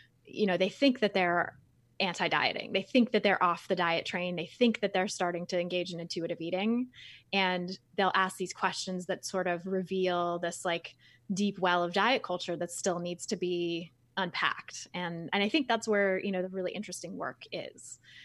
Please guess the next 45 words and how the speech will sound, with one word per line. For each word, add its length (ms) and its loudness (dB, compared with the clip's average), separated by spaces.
I 100 0
love 640 -2
working 340 -2
with 180 -8
clients 380 -2
who 100 -2
are 60 -2
in 120 0
that 200 -2
space 360 -2
of, 120 -10
like, 200 -6
wanting 380 -2
to 100 -6
give 120 2
up 140 0
dieting 480 4
and 100 -2
believing 480 -2
they've 180 2
given 220 0
up 120 -2
dieting, 640 2
and 160 -6
then 100 -6
helping 320 -2
them 120 -6
see, 520 -2
"Oh, 120 6
actually, 720 0
I'm 120 -6
still 220 -4
holding 300 -2
on 120 -4
to 80 -10
dieting 400 -2
in 100 -12
so 280 -6
many 220 -6
covert 500 -10
and 100 -16
small 300 -8
ways," 480 -4
you 100 -2
know, 160 -2